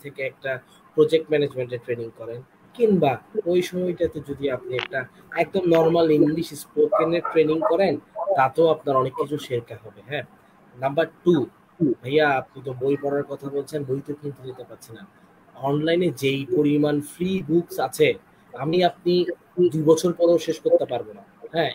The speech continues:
এত vast collection আসলে আপনি এখান থেকেও নিতে পারেন। So সময়টাকে utilize করতে হবে।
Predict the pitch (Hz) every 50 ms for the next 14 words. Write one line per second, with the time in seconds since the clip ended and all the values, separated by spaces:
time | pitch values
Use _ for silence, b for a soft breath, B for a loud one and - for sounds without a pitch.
0 | - _ - 139 - - 147 135 120 131 139 139 - - - 143 127 131 120 -
1 | - 120 120 113 - - - - - - B B B B B - - 135 151 151
2 | 151 - 165 170 165 170 160 165 165 147 135 120 - 123 - 120 - 101 143 139
3 | - - _ _ - - 226 220 - - - 196 196 202 220 220 202 208 196 -
4 | 220 196 165 - 156 147 147 147 147 - 147 - - - 120 117 123 123